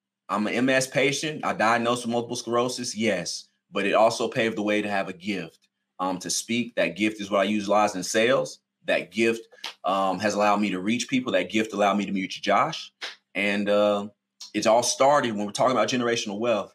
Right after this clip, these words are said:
it started with my father working the rose fields, um, seven, eight years old, coming from a family of eleven.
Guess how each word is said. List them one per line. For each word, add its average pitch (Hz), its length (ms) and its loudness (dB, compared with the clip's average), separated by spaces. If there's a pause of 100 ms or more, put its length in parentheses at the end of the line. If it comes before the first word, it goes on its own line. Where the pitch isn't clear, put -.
(120)
it 95 120 -10
started 110 540 0
with 95 160 -10
my 90 140 -6 (100)
father 95 560 0 (160)
working 104 300 -2
the 110 80 0
rose 104 340 -2
fields, 87 600 -8 (380)
um, 92 380 0
seven, 104 380 2
eight 107 180 2
years 113 220 2
old, 87 540 0
coming 101 200 -4
from 104 160 -4
a 101 60 -2
family 104 360 0
of 101 100 0
eleven. 92 580 0